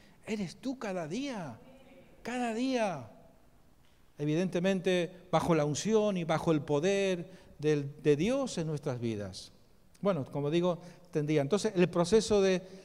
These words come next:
de conversión es algo que nos va a llevar toda la vida. Por eso Jesús es tan claro cuando dice que Él, eh, es fiel en completar la buena obra que un día comenzó en nuestras vidas. ¿Cuánto?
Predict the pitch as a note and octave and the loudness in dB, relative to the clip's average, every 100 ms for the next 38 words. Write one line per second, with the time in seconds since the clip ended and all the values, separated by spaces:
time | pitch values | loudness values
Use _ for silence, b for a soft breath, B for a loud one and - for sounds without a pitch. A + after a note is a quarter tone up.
0 | B B D3 D#3 E3+ F3+ E3+ E3 - G#3+ | B B 0 2 6 6 6 4 6 4
1 | A#3 A3 G3 - G3 G3+ G3 F#3+ F3 E3+ | 6 4 0 0 0 4 4 4 0 0
2 | D#3+ - - - - E3 D#3+ G#3 G3+ G3 | -2 -10 -20 -20 -4 -2 0 0 2 0
3 | F#3+ G3 A3 G#3 G3+ F#3+ G#3 D3 A2+ G#2 | -2 -4 -4 -2 -4 0 0 0 -4 -10
4 | - b b b - E3+ G3 F3 F3 G3+ | -20 b b b 0 0 0 0 0 0
5 | G#3+ F3 F3+ F3+ G#3 G#3 G3 F3 E3 E3+ | -2 -2 -2 4 6 6 4 0 0 0
6 | F3+ F#3+ - F3+ G3 F#3+ F#3 B B B | 0 -2 0 4 4 4 0 B B B
7 | B B - D3+ D3 C#3+ E3 E3 C#3 - | B B 2 6 6 4 4 2 2 -10
8 | - - F#3 B3 B3 G3+ F3+ E3 D#3 F#3+ | -18 -2 6 8 8 6 2 2 4 4
9 | F#3 E3 C#3 E3 C4+ D4 A#3 G#3+ G#3 G3+ | 4 2 4 6 6 4 2 2 2 0
10 | F#3+ F#3 D#3 D3+ F3 E3+ D#3 D#3+ C#3 - | -2 -4 -4 -2 0 0 -2 -4 -6 -2
11 | D#3 D3+ D3 C#3 B2+ C3 B2+ A2 G#2+ - | -2 0 -2 -6 -6 -4 -4 -4 -10 -18
12 | B B - - G3+ C4 E4 C#4 E4+ F4+ | B B -20 -6 2 4 2 -2 -2 -2